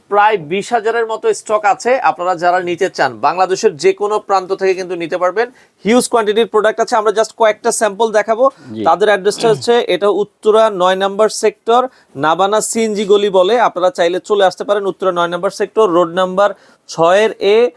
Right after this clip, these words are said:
Speaker 1: আহ, গলি নাম্বার তিন, দোকান নাম্বার হচ্ছে সাত। আমাদের সাথে সোহেল ভাই আছে। ভাই, কেমন আছেন?
Speaker 2: জি, আসসালামু আলাইকুম। জি, ভালো আছি ভাই, ভালো আছেন আপনি?
Speaker 1: আছি আলহামদুলিল্লাহ। ভাই, বাচ্চাদের নাকি একটা স্টক ঢুকছে অনেক বড়?
Speaker 2: জি ভাই, হ্যাঁ, এই যে সুন্দর সুন্দর কালার
Speaker 1: এগুলো
Speaker 2: ঢুকছে
Speaker 1: তো
Speaker 2: আপনার।
Speaker 1: এখন দাম কমে ছেড়ে দিবেন।
Speaker 2: হ্যাঁ, হ্যাঁ,
Speaker 1: এগুলো
Speaker 2: মাত্র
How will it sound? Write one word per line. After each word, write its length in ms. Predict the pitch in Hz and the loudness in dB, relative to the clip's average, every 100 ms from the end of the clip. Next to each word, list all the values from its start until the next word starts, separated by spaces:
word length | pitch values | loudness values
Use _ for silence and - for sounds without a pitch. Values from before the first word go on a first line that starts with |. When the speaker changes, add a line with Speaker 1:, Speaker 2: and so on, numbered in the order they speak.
| _ - | _ -4
Speaker 1:
আহ, 200 | 139 139 | 2 2
গলি 260 | 135 175 202 | 2 2 2
নাম্বার 280 | 202 202 220 | 0 0 -2
তিন, 200 | 247 233 | -2 -4
দোকান 200 | 190 175 | -2 -2
নাম্বার 240 | 156 151 | -2 -4
হচ্ছে 200 | 147 156 | -4 -6
সাত। 280 | - 202 - _ - | -2 -2 -2 _ -6
আমাদের 240 | - 175 190 | -2 -2 -2
সাথে 220 | 214 214 | -2 -2
সোহেল 280 | - 208 208 | 0 0 2
ভাই 160 | 220 | 2
আছে। 160 | 208 190 | 2 0
ভাই, 160 | 185 | -2
কেমন 220 | 190 196 208 | 0 -2 -2
আছেন? 180 | 190 | -4
Speaker 2:
জি, 60 | 135 | -4
আসসালামু 360 | 131 - 143 143 | -2 0 2 2
আলাইকুম। 340 | 147 156 160 | 2 -2 -4
জি, 120 | 151 | -2
ভালো 220 | 131 123 139 | -4 0 0
আছি 160 | 135 | 0
ভাই, 160 | 107 107 | -8 -6
ভালো 180 | 107 139 | -4 -4
আছেন 160 | 165 | -6
আপনি? 160 | 180 156 | -10 -2
Speaker 1:
আছি 200 | - 185 | 0 2
আলহামদুলিল্লাহ। 380 | 175 170 165 147 | 0 2 0 2
ভাই, 140 | 190 | 2
বাচ্চাদের 460 | 190 170 - 220 233 | 2 -2 0 0 0
নাকি 160 | 220 | 0
একটা 220 | 226 233 226 | -2 0 -2
স্টক 260 | - 233 190 | 0 -2 0
ঢুকছে 220 | 233 - | -4 0
অনেক 280 | 226 226 202 | 0 -2 0
বড়? 160 | 208 240 262 | 2 2 0
Speaker 2:
জি 160 | 147 180 | 2 4
ভাই, 160 | 156 139 | 4 4
হ্যাঁ, 220 | 147 135 | 2 2
এই 60 | |
যে 80 | 143 | 0
সুন্দর 320 | - 185 180 | -2 -4 -4
সুন্দর 280 | 170 160 151 | -4 -2 -2
কালার 320 | 139 139 143 | 0 2 2
Speaker 1:
এগুলো 200 | 190 208 | 2 0
Speaker 2:
ঢুকছে 80 | 240 | 2
Speaker 1:
তো 60 | 262 | 2
Speaker 2:
আপনার। 180 | 233 196 | 2 2
Speaker 1:
এখন 220 | 214 214 | 0 0
দাম 220 | 208 220 | -2 -2
কমে 260 | 185 226 220 | -2 -2 0
ছেড়ে 160 | 220 202 | -4 -2
দিবেন। 240 | 175 123 | -2 -4
Speaker 2:
হ্যাঁ, 220 | 143 160 | -2 -2
হ্যাঁ, 140 | 143 110 | 0 -4
Speaker 1:
এগুলো 180 | 113 156 | -2 0
Speaker 2:
মাত্র 360 | 208 208 202 | 0 0 -4